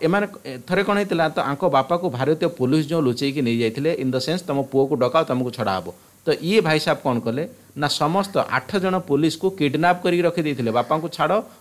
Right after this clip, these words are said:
ନହେଲେ ସମସ୍ତଙ୍କୁ ଗୋଟା ଗୋଟା କରି କାଟିଦେବି।" ତ ଲାଷ୍ଟରେ ତାଙ୍କ ବାପାକୁ ଛାଡ଼ିବାକୁ ପଡ଼ିଥିଲା। ବଟ୍ ବହୁତ ସାରାଙ୍କୁ ଚେଷ୍ଟା କରାହେଇଛି ଧରାଯିବା ପାଇଁ, ଗୋଟେ ବଙ୍କର ତଳେ ଖସିକି ପଳେଇ ଯାଉଥିଲେ। ବଟ୍ ଲାଷ୍ଟ ଥର ଯେଉଁ ବୁଧବାର ଦିନ କଥା କୁହାଉଛି, ତାଙ୍କ ମାଆଙ୍କୁ ଦେଖିବାକୁ ଆଇଥିଲେ। ତ ସେଇଦିନ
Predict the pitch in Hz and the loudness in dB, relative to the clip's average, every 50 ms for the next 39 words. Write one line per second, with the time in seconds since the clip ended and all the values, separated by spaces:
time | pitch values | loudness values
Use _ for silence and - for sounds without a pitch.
0 | - 123 131 139 147 151 147 - - 139 143 151 156 151 - 151 147 131 131 131 | -6 0 2 2 2 2 0 0 -2 -2 0 0 -2 -2 -4 -4 -4 -2 -4 -2
1 | 123 147 143 135 131 135 123 135 131 131 127 127 120 - 101 92 95 90 87 - | 0 2 2 2 0 0 -2 -2 -2 -2 -2 -4 -4 -4 -6 -6 -8 -8 -10 -12
2 | - - - _ - 113 120 135 160 - - 170 170 165 165 147 131 117 110 107 | -20 -20 -20 _ -6 -2 0 0 0 0 -2 -4 -6 -4 -4 -4 -2 0 0 0
3 | - 120 113 107 113 - 127 127 151 160 156 214 170 160 165 185 190 190 190 - | 0 -2 -4 -4 -4 -2 0 2 2 0 0 -2 -4 -2 0 0 -2 -2 -2 -6
4 | - - - - 214 220 - - 110 - - 190 214 202 - 202 190 185 180 180 | -16 -14 -2 0 0 0 0 -2 -2 0 0 0 0 0 0 0 0 0 0 -2
5 | 190 - 156 135 - - 185 170 - 143 156 170 180 170 160 143 143 135 165 151 | -4 -2 -2 -2 -2 -2 -2 -2 0 0 2 2 2 0 -2 -4 -2 0 2 2
6 | 151 143 139 131 127 117 - 139 165 202 - - - - - 151 151 139 110 104 | 2 2 2 2 0 0 0 -2 -4 -4 -8 -12 -8 -4 -2 0 0 0 2 2
7 | 127 127 131 131 196 202 180 - - 147 165 185 180 - 127 117 - 135 147 143 | 0 0 2 2 2 2 2 2 2 2 2 0 0 0 -2 -2 -2 -4 -6 -2
8 | - 120 113 113 107 98 92 - 98 104 110 127 175 175 - - 101 113 139 175 | 0 2 2 2 2 0 -2 -4 -6 -4 0 0 0 0 -2 -4 -2 0 0 0
9 | - - - 127 127 127 127 113 107 113 110 139 143 135 123 117 117 107 113 107 | 0 -4 -6 -4 -2 -2 -2 -2 -2 0 2 2 4 4 2 2 -2 -2 -4 -4
10 | 113 110 104 - 104 104 113 160 185 185 - - - - _ - 131 131 127 143 | -6 -6 -6 -4 -4 -4 -4 -6 -8 -10 -12 -18 -20 -12 _ -4 -4 -2 0 0
11 | 117 104 110 123 147 170 165 165 135 123 120 - 160 151 139 131 127 110 - - | 2 2 4 2 2 2 0 0 0 0 0 2 2 2 2 4 2 0 2 0
12 | 135 147 190 220 - - - _ _ _ _ _ _ _ _ _ _ - 143 131 | -2 -2 -2 -4 -8 -16 -20 _ _ _ _ _ _ _ _ _ _ -8 -6 -4
13 | - - 143 165 156 180 180 | -2 0 0 2 2 2 0